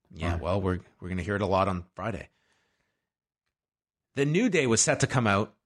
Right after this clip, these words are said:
Speaker 1: and their entrance turned into the Brood's entrance. Out came Big E as Gangrel, Kofi Christian, and Edge Xavier Woods.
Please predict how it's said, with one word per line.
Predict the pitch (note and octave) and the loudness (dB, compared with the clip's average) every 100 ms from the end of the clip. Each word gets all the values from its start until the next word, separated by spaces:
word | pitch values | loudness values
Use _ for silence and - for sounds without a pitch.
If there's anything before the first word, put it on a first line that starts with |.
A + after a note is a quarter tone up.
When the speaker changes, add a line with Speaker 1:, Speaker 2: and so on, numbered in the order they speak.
| _ _ | _ _
Speaker 1:
and | C3 C3 | -4 0
their | C3+ B2 D3 | 2 2 2
entrance | D#3 - E3 - | 2 2 2 0
turned | - C#3 B2+ | 0 2 4
into | A#2+ A#2 A#2 A2+ A#2 - | 2 2 2 2 0 -4
the | G2+ A#2+ | -2 -2
Brood's | F#2 B2+ C#3 C3+ A2+ F2 - - _ | 0 0 2 4 2 0 -4 -8 _
entrance. | A2+ G#2+ - E2 - - _ _ _ _ - | -8 -6 -4 -4 -6 -8 _ _ _ _ -2
Out | C#3+ D3+ | 0 -2
came | - D3+ B2+ B2+ B2 B2 _ _ _ _ _ _ _ _ _ _ | 0 2 4 4 2 -2 _ _ _ _ _ _ _ _ _ _
Big | D3 D3+ | 0 2
E | C#3+ C#3 C3+ | 2 4 2
as | A2+ | 2
Gangrel, | B2 A#2+ B2 A2+ G#2+ G#2 B2 - _ _ _ _ _ | 2 2 2 4 4 4 2 -4 _ _ _ _ _
Kofi | - D3+ D3 C#3+ | -2 0 0 0
Christian, | - B2+ - A#2+ B2+ - _ _ _ _ - | 2 0 2 2 0 -6 _ _ _ _ -6
and | A2 G#2+ G#2 F#2 - _ _ _ _ _ | 0 2 2 0 -6 _ _ _ _ _
Edge | A#2+ A#2+ A2 - - _ | 0 0 2 -2 -2 _
Xavier | B2+ C3+ B2 A#2+ A2 | 0 2 4 4 4
Woods. | G2+ F2+ D#2+ - | 2 0 -2 -6